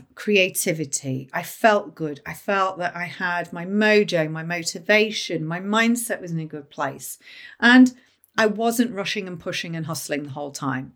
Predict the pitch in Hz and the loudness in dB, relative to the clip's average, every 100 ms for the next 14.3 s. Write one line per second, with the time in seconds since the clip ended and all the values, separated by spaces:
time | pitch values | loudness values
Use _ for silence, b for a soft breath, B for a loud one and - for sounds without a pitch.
0 | - 202 277 - - 294 262 233 208 196 | 0 4 4 2 -4 2 4 4 0 -2
1 | 165 196 170 - 147 - 143 - - b | -4 -6 -6 -12 -10 -6 -6 -8 -18 b
2 | b b _ 180 208 262 320 294 254 208 | b b _ 2 4 4 2 -4 -2 -2
3 | 202 190 190 196 170 156 170 165 - 147 | -2 -4 -2 -2 -2 -4 -8 -8 -6 -6
4 | - - 165 139 139 - b b 170 170 | -6 -2 0 0 -8 -18 b b -10 -8
5 | - 208 - 220 208 190 170 165 156 - | -2 0 0 -2 -2 -4 -4 -4 -4 -2
6 | 170 - 220 247 240 - - 233 233 233 | -2 0 0 2 0 -2 -2 -2 2 2
7 | 247 226 190 175 175 196 196 175 175 165 | 2 -4 -4 -2 -2 -4 -6 -4 -2 -2
8 | 151 135 135 B B 220 220 214 214 214 | -4 -6 -8 B B 0 0 -2 -4 -6
9 | - 208 208 190 175 175 b b _ 254 | -8 -2 2 4 2 0 b b _ 4
10 | 294 254 254 220 285 196 147 151 233 262 | 6 4 4 2 2 -2 -6 -4 -2 -2
11 | 240 247 226 208 202 202 185 165 190 170 | 0 0 0 0 -2 -4 -10 -8 -8 -2
12 | 247 240 156 - 190 240 254 - 196 269 | -2 -2 -4 -6 2 2 2 -8 0 0
13 | 311 220 185 156 156 170 180 240 240 - | 2 -2 -2 -8 -10 -10 2 4 4 2
14 | 151 160 170 | -2 -2 -4